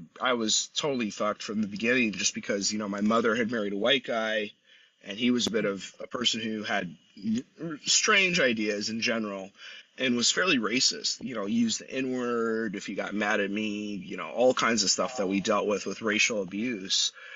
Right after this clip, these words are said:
Um, and, and so I was going into space with black folks who knew that I had this really, you know, difficult stepfather who was a white person. Um,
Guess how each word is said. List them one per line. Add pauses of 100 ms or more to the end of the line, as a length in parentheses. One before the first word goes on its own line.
(340)
Um, (320)
and, (100)
and
so
I
was
going
into
space
with
black
folks
who
knew
that
I
had
this
really, (240)
you
know, (220)
difficult
stepfather
who
was
a
white
person. (640)
Um,